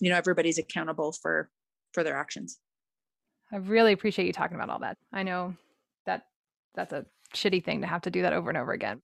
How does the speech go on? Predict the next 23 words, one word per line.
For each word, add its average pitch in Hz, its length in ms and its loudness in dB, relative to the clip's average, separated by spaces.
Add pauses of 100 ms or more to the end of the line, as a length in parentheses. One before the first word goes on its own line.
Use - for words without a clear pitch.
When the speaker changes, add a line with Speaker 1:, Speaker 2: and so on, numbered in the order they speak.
(300)
Speaker 1:
It 392 140 6
is, 220 180 2
but 254 180 2
the 294 60 0
more 302 280 2
that 269 160 -2
I 233 120 -2
do 220 240 -6
it, 208 200 -4 (480)
like, 196 220 -6 (100)
realistically, 208 920 0
the 196 100 -6
more 196 140 -6
that 185 120 -4
I 170 100 -4 (320)
do 202 160 -2
it, 190 140 0
it, 180 180 0 (460)
it 226 120 -2
becomes 240 480 0
easier. 254 440 2
Speaker 2:
Okay. 180 180 0 (400)
Speaker 1:
Um, 170 460 -10